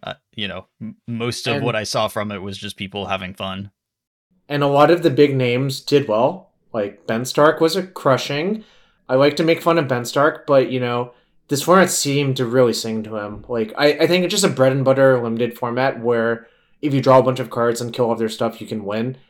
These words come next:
Speaker 2: That's just the way Ben likes to play Magic, you know? He's, he, I think he's a control par-, player at heart. I think a lot of the older limited players are like that, like Siggy and them.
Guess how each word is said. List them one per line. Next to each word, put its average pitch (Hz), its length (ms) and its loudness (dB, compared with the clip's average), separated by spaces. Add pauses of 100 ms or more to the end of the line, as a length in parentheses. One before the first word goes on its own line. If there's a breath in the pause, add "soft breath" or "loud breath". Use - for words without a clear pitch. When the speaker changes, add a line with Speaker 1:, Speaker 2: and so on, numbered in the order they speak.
(180 soft breath)
Speaker 2:
That's 135 200 2
just - 560 -4
the 139 80 2
way 117 200 4
Ben 110 180 -4
likes 101 220 -8
to 92 60 -16
play 101 120 -14
Magic, 92 540 -10
you 104 80 -12
know? 95 160 -10
He's, 123 240 -6
he, 139 220 -12
I 156 100 0
think 196 140 0
he's 151 140 -2
a 135 60 -2
control 113 380 -4
par-, 104 340 -6
player 101 300 -4
at 95 100 -6
heart. 101 340 -4 (440 soft breath)
I 135 40 -12
think 185 160 4
a 247 60 10
lot 165 260 8
of 190 120 2
the 175 180 4
older 156 560 4
limited 170 380 -2
players 180 300 2
are 131 280 4
like 117 240 -2
that, 95 360 -10 (320)
like 120 180 -2
Siggy 113 800 -2 (260)
and 113 180 -8
them. 104 460 -8